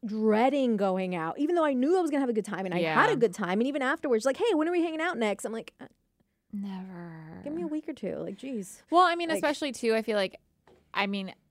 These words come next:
Speaker 2: it gets dark so early. So I
Speaker 1: Yeah.
Speaker 2: think that's another, like, "Oh, like, do I have to go? Oh, it's dark, it's rainy, I don't," and it's, like, four thirty. <laughs> It's
Speaker 1: Right.
Speaker 2: like,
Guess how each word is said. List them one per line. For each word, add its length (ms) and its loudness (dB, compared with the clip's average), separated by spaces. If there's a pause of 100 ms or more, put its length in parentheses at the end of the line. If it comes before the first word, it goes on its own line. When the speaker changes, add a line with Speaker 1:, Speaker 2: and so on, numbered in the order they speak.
(400)
Speaker 2:
it 160 -4
gets 320 -2
dark 320 -4
so 340 -2
early. 540 -4 (240)
So 80 4
I 80 4
Speaker 1:
Yeah. 80 2
Speaker 2:
think 160 -2
that's 240 -2
another, 260 -4
like, 240 -4 (140)
"Oh, 500 0
like, 220 -6
do 100 -4
I 40 -2
have 120 -6
to 80 -6
go? 180 -4
Oh, 280 0
it's 160 -4
dark, 360 2
it's 200 -10
rainy, 320 -4
I 40 -2
don't," 160 -4
and 160 -4
it's, 120 -6
like, 100 -4
four 260 -4
thirty. 480 -8
<laughs> 20 -14
It's 20 -12
Speaker 1:
Right. 340 4
Speaker 2:
like, 140 4